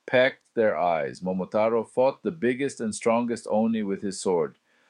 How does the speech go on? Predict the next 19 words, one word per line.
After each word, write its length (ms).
Finally, 520
after 380
a 80
long 480
and 180
difficult 500
battle, 380
Momotaro 1000
and 480
his 480
friends 720
defeated 960
the 80
Oni. 440
Chapter 440
four, 400
The 160
Return 760
Home. 520